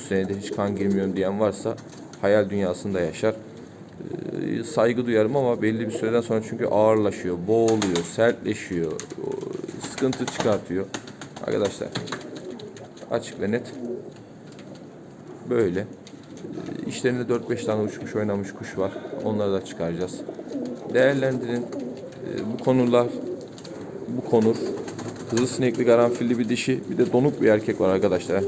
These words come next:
burada donuk bir erkek. Ee, bunların üçü bildikleri bir isti dişiden çalışma.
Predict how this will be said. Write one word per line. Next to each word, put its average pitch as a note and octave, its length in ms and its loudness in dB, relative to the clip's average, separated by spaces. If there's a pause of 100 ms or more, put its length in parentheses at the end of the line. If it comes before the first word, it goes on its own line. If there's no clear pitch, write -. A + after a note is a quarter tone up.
burada E2+ 300 -2
donuk A#2+ 300 0
bir A2+ 60 6
erkek. G#2+ 460 2 (800)
Ee, G#2 180 -2
bunların B2+ 300 4 (100)
üçü D3 300 0 (1200)
bildikleri A#2+ 500 2
bir G#2 60 2
isti G#2+ 260 -4
dişiden A2 340 0 (840)
çalışma. G#2 460 0